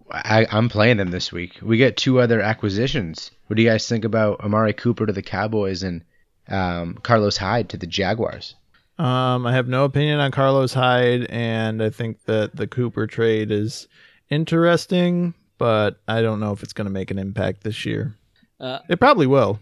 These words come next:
Speaker 2: now that I think about it, 'cause Dak Prescott's pretty good. So,
Speaker 3: Yeah,
Speaker 2: I don't know.
Speaker 3: uh, I mean, I,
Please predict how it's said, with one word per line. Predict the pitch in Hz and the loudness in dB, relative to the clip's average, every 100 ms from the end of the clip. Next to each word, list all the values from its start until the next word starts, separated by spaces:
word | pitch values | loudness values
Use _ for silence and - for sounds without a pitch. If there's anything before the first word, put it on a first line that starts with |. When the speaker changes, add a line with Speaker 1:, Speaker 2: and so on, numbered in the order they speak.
| - - | -8 0
Speaker 2:
now | 143 135 | 4 6
that | |
I | 120 | 4
think | 127 110 | 2 0
about | 104 98 | 0 0
it, | |
'cause | 120 | 0
Dak | 151 180 - | 2 2 2
Prescott's | 160 - 120 101 _ - | 0 2 0 0 _ -4
pretty | 143 123 | -2 0
good. | 113 107 101 123 _ _ _ _ | 0 0 0 -4 _ _ _ _
So, | - - 107 107 - _ _ _ - | -8 -4 -2 -4 -8 _ _ _ -10
Speaker 3:
Yeah, | 127 123 135 | -6 0 2
Speaker 2:
I | |
don't | 139 | 2
know. | 139 123 - - | 2 -2 -8 -10
Speaker 3:
uh, | 151 160 | -8 -6
I | 147 | -4
mean, | 151 151 147 _ _ | -4 -6 -10 _ _
I, | 135 151 | 0 0